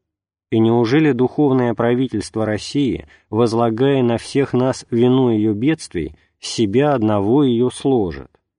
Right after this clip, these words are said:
Христос спас душу человеческую, и церкви своей завещал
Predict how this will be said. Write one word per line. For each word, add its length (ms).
Христос 640
спас 540
душу 380
человеческую, 1120
и 100
церкви 480
своей 440
завещал 640